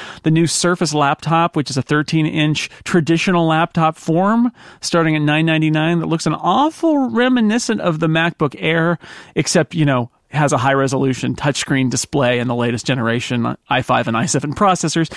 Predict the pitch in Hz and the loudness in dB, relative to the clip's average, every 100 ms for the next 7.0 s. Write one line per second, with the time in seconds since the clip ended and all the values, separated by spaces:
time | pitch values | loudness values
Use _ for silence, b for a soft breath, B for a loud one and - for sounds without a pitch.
0 | B B 185 - 233 320 - 233 196 196 | B B -4 0 2 2 0 0 2 0
1 | 180 185 185 190 185 190 147 156 190 185 | 0 -2 -2 0 -2 -2 0 2 2 0
2 | - - 180 170 143 _ - 170 165 127 | -2 -2 0 0 -4 _ -4 0 2 0
3 | - - - B B B - 160 175 151 | -4 -8 -14 B B B 0 2 2 -2
4 | - 151 - - 196 208 226 165 139 139 | 0 0 0 -4 0 2 2 2 0 0
5 | 135 139 143 131 131 131 127 123 123 - | 0 0 -2 -2 0 0 0 0 -2 -8
6 | B B 127 147 147 - 170 147 143 131 | B B -4 0 0 0 -2 0 0 0